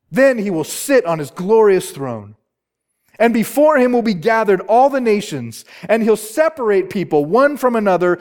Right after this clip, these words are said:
as a shepherd separates the sheep from the goats. He'll place the sheep on his right, but the goats on his left. And then the king will say to those on his right,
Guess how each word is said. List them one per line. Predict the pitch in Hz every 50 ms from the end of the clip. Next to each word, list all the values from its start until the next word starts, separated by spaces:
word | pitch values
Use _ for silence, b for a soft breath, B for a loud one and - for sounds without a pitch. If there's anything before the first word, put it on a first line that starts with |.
| B B B
as | - 180 165
a | 185
shepherd | - - - - - - - 302 285 285 - - 180 165 160 - - B B B
separates | - - - - - - 311 311 311 247 202 180 165 156 156 151 -
the | - 170
sheep | 160 - - - 277 302 320 330 - - b b b b
from | - - 220 208
the | 190 170
goats. | 147 123 120 - 170 156 135 107 - - - - - - - _ _ _ _ _ _ _ _ _ _ _ _ _ _ _ _ _ _ _ _ _ _ _ _
He'll | 220 233
place | 226 - 240 233 226 220
the | - 185
sheep | - - - - 254 254 - 220
on | 190 175
his | 151 131 123
right, | 135 156 202 247 294 339 320 - - - - _ _ _ _ _ _ _ _ _ _ _ _ _ _ _ _ _ _ _ -
but | 170 160
the | - 143
goats | 117 104 - 202 214 247 233 -
on | 240 226
his | 226 214 175 160
left. | 156 151 127 110 95 - - - - - _ _ _ _ _ _ _ _ _ _ _ _ _ _ _ _ _ _ _ _ _ _ _ _ _ _ _ _ _ _ _ _ _ _ _
And | - 139
then | 147 220 262
the | 269 240
king | - - - - 302 285 247 226 220 233 254 240 B B B
will | - 196 196
say | - - - 285 302 311
to | 302
those | 262 269 262 254 220
on | 240 233
his | 214 180 160
right, | 170 208 294 285 233 190 202 - -